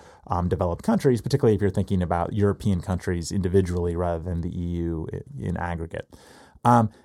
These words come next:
and so, you know, part of what, the way we might understand what's happening now is that, th-, you know, the marginal importance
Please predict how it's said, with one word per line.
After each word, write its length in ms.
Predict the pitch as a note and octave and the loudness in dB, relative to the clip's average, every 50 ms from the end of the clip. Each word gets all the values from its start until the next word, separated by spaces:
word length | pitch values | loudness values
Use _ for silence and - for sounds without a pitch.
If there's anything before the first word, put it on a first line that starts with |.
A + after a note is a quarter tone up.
| _ - | _ 2
and 160 | - E3 D#3 | 4 4 6
so, 380 | C#3+ F#3 F#3 F3+ F3 E3 D3 - | 6 8 8 8 8 6 4 2
you 80 | D3+ D3+ | 4 4
know, 120 | D3 A#2+ | 4 4
part 420 | G#2+ - - - - A#3 C#4+ D#4 D#4+ | 4 0 -4 -4 0 2 2 2 2
of 260 | D4 A3 F3 D#3 D3+ | 0 -2 -4 -4 -2
what, 460 | - C#3 C3 - - - - - - | 2 2 2 2 0 -4 -6 -2 2
the 60 | A#2+ | 4
way 120 | A#2+ A#2+ A#2+ | 6 6 6
we 120 | A#2 A#2 | 6 6
might 160 | A2+ A#2 A#2 | 6 6 6
understand 280 | A2+ G#2+ G2+ - B2+ A2 | 6 4 4 4 4 4
what's 120 | G2+ - | 4 2
happening 420 | - C3 B2+ G#2+ G2+ G#2 F#2 F#2 G2 | 2 2 2 2 2 2 2 4 4
now 400 | A2+ A#2+ A#2+ A#2 A2+ G#2+ G2+ G2 | 4 4 4 4 4 4 4 2
is 140 | G2 F#2 | 2 2
that, 200 | G2+ G2+ F#2+ - - - - - _ _ - | 2 2 0 0 -2 -8 -20 -20 _ _ -10
th-, 140 | - A#2+ - - | -8 -8 -2 2
you 80 | C3 | 4
know, 280 | A#2+ A2 G#2 F#2+ F#2 F#2+ - | 4 4 4 4 2 0 0
the 140 | - G#2+ A2+ | 0 2 4
marginal 640 | G#2+ G#2 A2+ B2 C#3+ D#3+ E3 F3 D#3 D3+ D#3+ C#3+ B2 | 6 6 6 6 6 6 4 2 2 0 0 2 2
importance 800 | G#2 G2 - - - C#3+ C3+ C3 B2+ A#2+ A2 G#2+ G2+ G2 - - | 2 0 -2 -4 -2 0 0 2 0 0 -2 -2 -2 -4 -6 -8